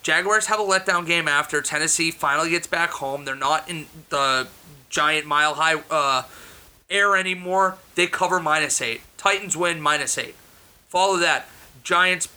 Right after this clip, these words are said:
at Soldier Field to play the Bears. Bears are five and a half point favorites. I think, weirdly enough, the Giants are gonna turn around and win this game. Daniel Jones looked good against pressure.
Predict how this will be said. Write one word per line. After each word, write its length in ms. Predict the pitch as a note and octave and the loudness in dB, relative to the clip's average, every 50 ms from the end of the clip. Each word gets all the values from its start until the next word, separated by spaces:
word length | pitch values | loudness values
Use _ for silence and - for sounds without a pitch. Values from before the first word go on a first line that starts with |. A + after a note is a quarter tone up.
| - - - | -18 -8 -2
at 320 | D#3 D3 D3+ D#3 - - | 2 2 2 2 0 -2
Soldier 400 | - - - F3 E3+ E3 F3 F#3 | -2 -2 0 0 -2 0 0 -2
Field 320 | E3+ - D#3+ D#3 D3+ D3 C#3+ | 0 0 -2 -2 -2 -2 -4
to 60 | D3+ | -8
play 240 | - - D3+ C#3 C#3 | -10 -8 -8 -6 -6
the 80 | D3 | -8
Bears. 420 | C3 - C#3 C3+ C3+ C3+ C3 C3 - - - - - - - | -4 -2 0 2 2 2 0 0 -4 -10 -14 -20 -20 -16 -6
Bears 220 | - D#3+ D#3+ D#3+ | -2 -2 -2 -2
are 60 | D#3+ D#3 | -2 -4
five 260 | - D3 C#3 C#3+ D3 | -2 -2 0 0 -2
and 80 | C#3+ | -2
a 20 | C#3+ | 0
half 220 | D3+ C#3+ C#3+ - - | 0 0 0 -2 -4
point 200 | D#3 C#3+ C3 - | -6 -6 -6 -6
favorites. 500 | - D3+ D3 D3 D3 D3 D3 D3 - - - - - - - _ - | -4 -2 0 0 2 0 0 -2 -4 -8 -10 -20 -20 -20 -18 _ -6
I 280 | D3 D#3 E3+ F#3 G#3+ A#3 | -2 0 2 2 2 0
think, 480 | G#3+ - - A3 G#3 G#3+ G3+ - - - - D#3 D3 | -2 -4 -2 0 0 0 -2 -6 -12 -16 -18 -14 -6
weirdly 420 | C#3+ D3 D#3+ F3+ E3+ A3 A3 A3 | -2 0 0 0 2 2 2 2
enough, 560 | A3 G3+ E3+ D3 D3+ D3 - - - - - | 2 2 0 0 0 -2 -4 -14 -20 -14 -6
the 80 | - E3 | -6 -6
Giants 540 | - - - - C3+ C3+ D3+ F#3 G3 F#3+ - | -4 -4 -4 -2 0 0 0 0 0 0 -2
are 80 | G#3 | 0
gonna 180 | F3+ G3+ G3+ G3+ | 0 0 -2 -2
turn 240 | G3 - G3 F#3+ F3 | -4 -2 0 0 2
around 200 | F3 F3+ F3 E3 | 4 4 4 2
and 100 | D3+ D3+ | 2 -2
win 100 | D#3 D#3 | -2 -2
this 160 | D3+ D3 - | -2 -2 -2
game. 200 | - D3+ D3+ D3 | -2 -2 -2 -2
Daniel 280 | - D3 D3 D#3 F3 | -2 -2 0 0 0
Jones 240 | E3 - E3+ D#3+ - | 0 -2 -2 -2 -2
looked 140 | F3 E3 - | -4 -2 0
good 120 | D3+ C#3+ | 0 0
against 320 | C#3+ C#3+ D3 D3+ D3 - - | 0 0 -2 -2 -4 -4 -4
pressure. 440 | - D3 C#3+ C#3+ - D3 C#3 C#3 | -2 -2 -2 -2 -2 -2 -2 -2